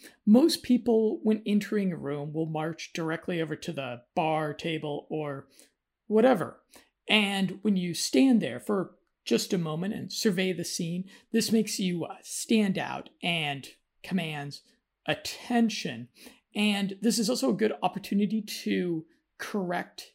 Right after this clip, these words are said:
your posture. And for this,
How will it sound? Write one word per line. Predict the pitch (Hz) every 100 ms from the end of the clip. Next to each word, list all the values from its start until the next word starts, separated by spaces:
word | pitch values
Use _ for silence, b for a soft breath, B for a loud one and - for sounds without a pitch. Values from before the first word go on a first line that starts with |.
| -
your | 180 160 151 143 139 _ B B -
posture. | - - - 233 220 - - 143 127 120 170 B B B B -
And | 214 214 208 202 190 -
for | 226
this, | 202 165 180 277 330 -